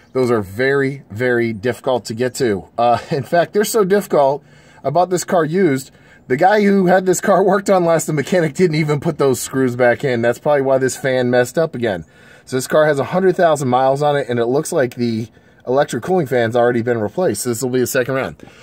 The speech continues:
Other important thing that they're not showing you, uh, in those videos, this is a two thousand eight model. See those, uh, see this? This is what the plug looks like. There's different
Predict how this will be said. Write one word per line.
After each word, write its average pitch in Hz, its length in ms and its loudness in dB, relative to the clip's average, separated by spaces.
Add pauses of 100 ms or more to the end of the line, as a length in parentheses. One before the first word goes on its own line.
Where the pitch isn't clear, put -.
(500)
Other 226 240 2
important 190 480 0
thing 170 320 0
that 117 140 0
they're 120 160 2
not 135 260 0
showing 180 380 0
you, 110 320 0 (1300)
uh, 120 240 0
in 123 120 -2
those 120 200 0
videos, 123 300 2
this 143 200 -2
is 285 60 -2
a 285 100 2
two 240 220 -2
thousand 180 500 2
eight 156 340 0 (100)
model. 123 540 -2 (340)
See 127 200 -6
those, 139 380 0
uh, 123 340 4
see 156 200 -4
this? 160 180 -2
This 135 220 -6
is 151 120 -6
what 165 140 2
the 165 80 -2
plug 170 320 0
looks 170 260 0
like. 113 300 0
There's 113 220 0
different 143 640 -2